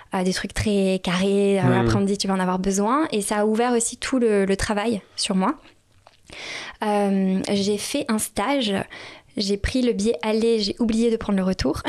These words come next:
Speaker 1: <laughs> en Espagne. Euh, où
Speaker 2: C'est,
Speaker 1: là
Speaker 2: je me trompe ou t'as des origines espagnoles aussi ?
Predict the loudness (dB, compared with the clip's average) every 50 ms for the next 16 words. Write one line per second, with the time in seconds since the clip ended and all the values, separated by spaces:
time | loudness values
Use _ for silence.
0 | -2 -2 0 -2 -4 -4 -6 -4 -2 -2 -2 -2 -4 -6 -6 -6 -6 -8 -10 -6
1 | -4 -4 -2 -4 -4 -4 -4 -2 0 2 2 2 0 0 -2 -4 -4 -4 -4 -4
2 | -4 -4 -4 -6 -6 -6 -4 -2 0 2 2 2 2 2 2 2 2 2 2 2
3 | 2 0 0 0 0 2 2 2 2 2 2 2 2 2 2 0 0 -2 -2 0
4 | 0 2 2 2 2 2 2 2 2 2 0 0 0 0 2 2 2 2 0 -2
5 | -4